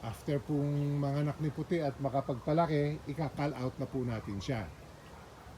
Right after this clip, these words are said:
Ganun po ang ginagawa ko pag may nahuhuli tayong kanibalistik sa ating mga inaihin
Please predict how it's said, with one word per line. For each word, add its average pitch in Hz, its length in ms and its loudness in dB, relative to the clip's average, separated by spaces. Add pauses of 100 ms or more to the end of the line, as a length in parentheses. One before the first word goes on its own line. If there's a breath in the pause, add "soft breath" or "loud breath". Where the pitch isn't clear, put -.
(120)
Ganun 147 240 4
po 185 160 4
ang 175 80 4
ginagawa 175 640 8
ko 170 320 6 (320)
pag 151 240 6
may 156 640 4
nahuhuli 151 720 2
tayong 147 400 2
kanibalistik 151 800 2
sa - 240 -2
ating 139 240 0
mga 139 400 0
inaihin 180 560 4